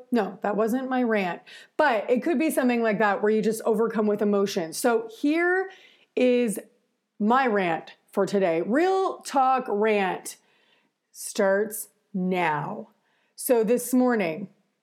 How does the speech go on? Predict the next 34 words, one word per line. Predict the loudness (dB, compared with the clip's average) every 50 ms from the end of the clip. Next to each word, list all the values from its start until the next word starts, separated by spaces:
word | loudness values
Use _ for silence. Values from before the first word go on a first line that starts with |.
| _ _ _ -2
I | 0 2 2 2 2
woke | 2 2 0 0 0 2
up, | 2 2 2 0 -2 -4 -8 -18 _ _ -4
as | -2 0 0 2
I | 0 0 0
do | 2 2 2 2 2
every | 2 2 0 0 0
morning, | 0 -2 -2 -2 -2 -4 -4 -6 -6 -10 _ _ _ -12
to | -8 -8
check | -8 -6 -2 -2 -2 -2 -2 -6 -6 -2
my | -2 -2 0
Instagram. | 0 -2 -4 -6 -8 -10 -8 -8 -8 -8 -8 -8 -12 -14 -16 _ _ _ -20 -20 -16 -6 -2
And | 0 0 2
I | 2 0
see | 0 -2 -2 -2 0 2 2 2 2 2 0 0
a | 0 0
new | 0 0 0
follower, | 0 0 0 2 2 2 2 0 0 0 -2 -2 -4 -6 -6 -6
and | -4 -2 -2 0
I | 0 0
go, | 0 0 0 0 -2 -4 -2
"Oh," | -2 0 0 0 0
and | 0 0
I | 0 0
don't | 0 0 0 0 -2
always | -2 -2 -2 -2 0 0 -2 -2 -4
click | -6 -4 -4 -4 -2 0
new | -2 -2 -2
followers, | -2 0 0 0 0 0 0 0 0 0 -2 -4 -4
but | -6 -6 -4
sometimes | -2 -2 -2 -2 -2 -2 -2 0
I'm | 0 0 0
like, | 0 0 -2 -2 -4 -8
"Oh, | -4 -2 -2 0 0 0 -2 -4 -6